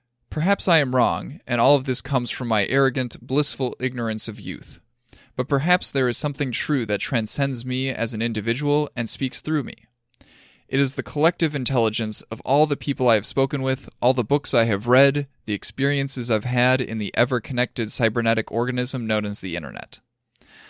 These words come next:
I do not pretend to be the voice of my generation, or that of the entire web for that matter.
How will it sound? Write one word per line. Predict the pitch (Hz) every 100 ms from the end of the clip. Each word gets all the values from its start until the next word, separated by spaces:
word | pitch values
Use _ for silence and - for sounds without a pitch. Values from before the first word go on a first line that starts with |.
| - -
I | 123
do | 151
not | 170 -
pretend | 139 147 151 135
to |
be | 135 120
the | 110
voice | 120 123 -
of | 113
my | 101
generation, | 104 101 98 92 - - - - _ _
or | - 131
that | 131 123 117
of | 113
the | 117 107
entire | 107 - 123 117
web | 117 107 -
for | -
that | 95 -
matter. | 95 - -